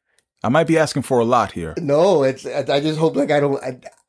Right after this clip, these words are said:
Speaker 2: I, there's not asking for a lot. I, I, let me know when it, enough is enough. 'Cause I
Speaker 1: That's what
Speaker 2: have,
Speaker 1: I mean, 'cause it,
Speaker 2: I,
Speaker 1: it probably sounds like you have so many to choose from.
Speaker 2: I have, s-, I do.
Speaker 1: Yeah.
Speaker 2: Um,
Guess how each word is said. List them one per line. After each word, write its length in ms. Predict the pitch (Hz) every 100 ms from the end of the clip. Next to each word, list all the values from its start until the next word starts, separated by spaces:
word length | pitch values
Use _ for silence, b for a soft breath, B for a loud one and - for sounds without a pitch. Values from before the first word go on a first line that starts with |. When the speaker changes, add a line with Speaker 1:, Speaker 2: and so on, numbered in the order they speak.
| _
Speaker 2:
I, 100 | - -
there's 260 | 151 151
not 280 | 170 180 160 -
asking 320 | 151 156 160
for 140 | -
a 80 | 127
lot. 300 | 120 165 143
I, 180 | 131 151
I, 220 | 139 156 - - -
let 220 | 147 156
me 80 | 165
know 120 | 160
when 160 | 151 147
it, 140 | 139
enough 300 | 135 131 151
is 100 | 131
enough. 300 | 120 123 151 135
'Cause 100 | 127
I 40 |
Speaker 1:
That's 100 | 156
what 80 | 165
Speaker 2:
have, 100 | 156
Speaker 1:
I 40 |
mean, 220 | 175 156 117
'cause 180 | 151
it, 100 | 143 139
Speaker 2:
I, 80 |
Speaker 1:
it 60 | 147
probably 260 | 160 160 151
sounds 260 | 160 151
like 120 | 120
you 100 | 113
have 240 | 131 131 110
so 160 | - 135
many 220 | 135 127
to 100 | 113
choose 240 | 104 127 117
from. 240 | 101 90
Speaker 2:
I 80 | -
have, 140 | 156 127
s-, 180 | - - -
I 120 | 127 113
do. 440 | 98 117 110 104 _ _ _ _
Speaker 1:
Yeah. 220 | 92 95
Speaker 2:
Um, 240 | 120 110